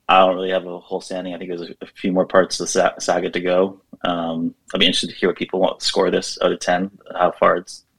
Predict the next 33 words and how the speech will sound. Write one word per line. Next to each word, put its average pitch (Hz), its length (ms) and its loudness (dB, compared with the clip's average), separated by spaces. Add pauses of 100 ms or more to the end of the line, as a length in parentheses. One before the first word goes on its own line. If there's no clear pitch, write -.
the - 140 -4
unwind's 87 480 -4
gone. 92 320 0 (600)
Um, 82 440 -2
I - 60 -8
know 87 120 -2
we 85 100 -2
got 85 100 -2
a 90 40 -4
wrap 85 280 -4
soon. 90 300 -4 (100)
So, 85 340 2 (400)
um, 82 600 2 (300)
yeah, 107 260 4
I 90 80 -6
think 101 240 -12
that, 98 400 -10
uh, 90 400 -8 (360)
if - 200 -14
you 101 100 -6
have 92 100 -6
access 92 320 -8
to 92 80 -8
this 90 140 -10
piece, - 500 -10 (120)
uh, 82 280 2 (200)
it's - 480 0 (100)
definitely 95 300 2
worth 92 180 -2
a 87 60 -6
read. 87 300 -8 (120)
It's, - 480 -8
uh, 87 380 0